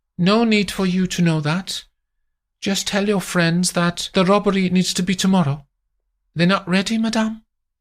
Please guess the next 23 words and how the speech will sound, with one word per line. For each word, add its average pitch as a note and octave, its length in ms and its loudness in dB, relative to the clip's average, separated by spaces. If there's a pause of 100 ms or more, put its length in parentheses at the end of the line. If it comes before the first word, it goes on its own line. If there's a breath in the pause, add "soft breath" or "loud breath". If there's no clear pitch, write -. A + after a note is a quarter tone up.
(320)
Tell F#3+ 180 0
them. D#3 260 -2 (1120)
Tomorrow G3+ 340 2
or F#3+ 180 0
it's F3+ 200 -2
off. - 380 -6 (840)
And F3+ 120 0
I'll G3 140 2
go G3+ 140 2
to F#3+ 120 -4
the G3 80 -4
police F#3 380 -4
and F#3+ 100 2
say F#3+ 200 0
that F#3 220 -4
you G3 60 -2
planned F#3 300 0
the F3+ 60 2
whole F3+ 140 0
thing F3+ 280 -2
all G3 180 2
along. E3 300 0 (840)
Madame? B3 440 -2